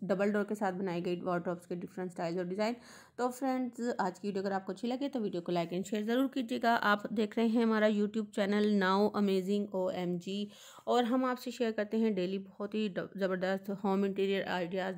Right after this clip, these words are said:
जितने भी लेटेस्ट इंटीरियर ट्रेंड्स होते हैं वो हम आपसे शेयर करते हैं। तो आज की वीडियो में हम आपके लिए लेकर आए हैं लेटेस्ट इंटीरियर ट्रेंड में जो, अ,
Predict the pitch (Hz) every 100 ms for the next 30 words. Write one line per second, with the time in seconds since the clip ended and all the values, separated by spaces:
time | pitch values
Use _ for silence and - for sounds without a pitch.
0 | 175 180 175 180 190 180 175 185 180 180
1 | 180 175 175 175 - 196 208 202 202 196
2 | 180 175 214 208 196 202 202 190 190 185
3 | 202 202 - - - - - 226 - 202
4 | 220 226 247 247 247 254 233 220 233 233
5 | 226 226 226 226 240 226 190 190 196 208
6 | 226 226 - - - - 208 202 202 208
7 | 214 214 196 196 196 202 196 196 185 180
8 | - 180